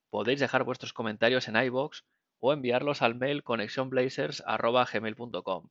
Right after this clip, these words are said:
Repito, conexionblazers, todo junto, arroba gmail punto com. Recordad que también podéis seguir el Twitter, arroba conexionblazers,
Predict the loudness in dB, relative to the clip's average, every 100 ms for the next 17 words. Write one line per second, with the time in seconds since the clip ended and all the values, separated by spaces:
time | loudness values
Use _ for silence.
0 | -8 -6 -6 -8 -8 -12 _ _ _ -6
1 | -4 -4 -4 -4 -2 0 0 -4 -4 -4
2 | -4 -8 -4 2 4 4 0 -2 -6 -6
3 | -8 -10 -10 -10 -12 -14 _ _ _ _
4 | _ _ _ -20 -8 -6 -4 -2 4 6
5 | 4 0 0 0 -2 0 0 0 0 -2
6 | -2 0 2 2 0 -4 -2 -4 -6 -12
7 | _ _ _ _ _ _ _ _ -2 0
8 | 2 2 2 -2 -6 -6 0 2 2 2
9 | -2 -2